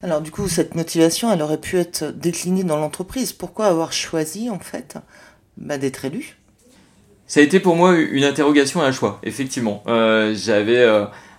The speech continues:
Speaker 2: envie de, de m'investir pour une cause, ça aurait pu être celle de, de l'entreprise.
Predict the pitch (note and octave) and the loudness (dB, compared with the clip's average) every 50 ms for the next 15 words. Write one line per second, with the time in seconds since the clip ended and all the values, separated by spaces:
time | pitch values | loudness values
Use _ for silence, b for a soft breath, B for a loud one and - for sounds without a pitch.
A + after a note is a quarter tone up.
0 | B _ - A2 A#2 G#2+ B2 D3+ D3 C#3 A#2+ A2+ G#2 A2+ A2+ A#2 A#2 A2+ A2+ A#2 | B _ -4 -2 -2 0 0 2 2 4 2 2 2 0 0 0 0 0 0 -2
1 | A2+ - - D3 - - B2+ A2+ G#2 - C#3 D#3+ - C3+ A2+ G2+ - E3 F3 F3 | -4 -4 -6 -6 -4 -4 -4 -4 -2 -2 -2 -2 0 0 -2 -2 -2 -4 -4 -4
2 | - - D3+ C#3+ C3+ C3 A#2+ A2+ A2+ A2+ A2 G#2+ G#2+ A#2+ B2 B2 C3 C3 - - | 0 0 2 2 2 2 0 0 0 0 -2 -2 -4 -2 -2 -2 -2 -2 -4 -6
3 | A#2+ - - C#3+ D3 F3+ F#3+ G3 | -6 -6 -4 -4 -4 -4 -4 -6